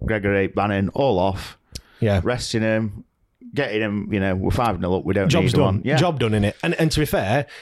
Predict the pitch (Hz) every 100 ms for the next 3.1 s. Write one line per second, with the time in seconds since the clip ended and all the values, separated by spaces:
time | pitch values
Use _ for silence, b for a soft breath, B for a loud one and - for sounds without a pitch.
0 | B 117 139 139 135 95 104 110 110 107
1 | - 156 139 131 131 143 143 95 85 101
2 | B B B 127 123 147 127 117 135 139
3 | -